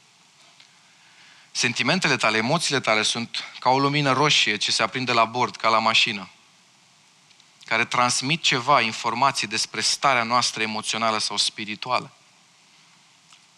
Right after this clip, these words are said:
Nu fugi de asta. Ți amintești, Iisus plânge pentru Ierusalim, Luca nouăsprezece. A plâns din cauza tristeții pe care a simțit-o când a privit în viitor și a văzut soarta acelei cetăți.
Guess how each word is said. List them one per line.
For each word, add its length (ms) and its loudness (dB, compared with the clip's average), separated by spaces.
Nu 100 -4
fugi 320 -2
de 80 0
asta. 340 -2
Ți 100 -4
amintești, 460 2
Iisus 300 0
plânge 400 -2
pentru 320 -6
Ierusalim, 600 -2
Luca 220 -8
nouăsprezece. 800 -8
A 100 -2
plâns 220 2
din 140 0
cauza 340 4
tristeții 680 0
pe 120 -4
care 160 4
a 40 0
simțit-o 420 -2
când 180 -2
a 60 4
privit 340 -4
în 140 2
viitor 520 0
și 120 2
a 40 4
văzut 280 -4
soarta 420 0
acelei 320 -4
cetăți. 600 -6